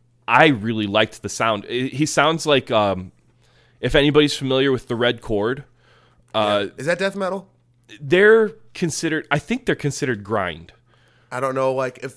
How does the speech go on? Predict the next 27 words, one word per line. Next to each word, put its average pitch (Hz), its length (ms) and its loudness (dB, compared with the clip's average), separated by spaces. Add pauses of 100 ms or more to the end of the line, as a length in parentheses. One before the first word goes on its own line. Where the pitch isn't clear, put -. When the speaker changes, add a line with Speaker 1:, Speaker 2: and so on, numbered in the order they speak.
(160)
Speaker 2:
is 147 80 -2
Speaker 1:
Like 147 140 6
Speaker 2:
there 170 80 2
any 165 80 0
Speaker 1:
death 135 320 2
Speaker 2:
metal 151 300 0
Speaker 1:
grind. 151 100 0
Speaker 2:
bands 147 300 -2
that 147 100 -4
I 135 80 -2
like 123 340 -8 (120)
that 131 140 -6
are 117 280 -8
death 120 180 -12
metal 131 200 -6
bands? 147 300 -10 (920)
Speaker 1:
Probably 87 220 -12
not. 85 200 -14 (380)
Speaker 2:
I 110 60 -12
don't 107 120 -6
know 104 140 -6
what 101 240 -8 (360)
makes 110 280 -14
death 104 180 -14
metal 104 240 -14
death 101 220 -16
metal. 101 320 -16